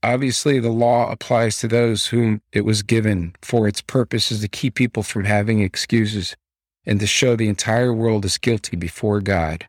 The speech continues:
Reading that verse, Paul proclaims across the board that we're all sinners. We all have to repent for our sins, that we all need Jesus Christ, and he went to that cross.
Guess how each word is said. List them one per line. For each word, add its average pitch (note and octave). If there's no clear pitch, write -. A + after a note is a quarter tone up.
Reading G3
that D3+
verse, A2
Paul D#3
proclaims B2+
across -
the -
board A2
that F#2+
we're A2
all A2+
sinners. F#2
We A2+
all A#2
have B2+
to B2
repent G#2+
for -
our F#2+
sins, F2+
that -
we A#2
all A#2+
need A#2+
Jesus G#2
Christ, F#2
and A2
he A2+
went A#2
to A2+
that G2+
cross. -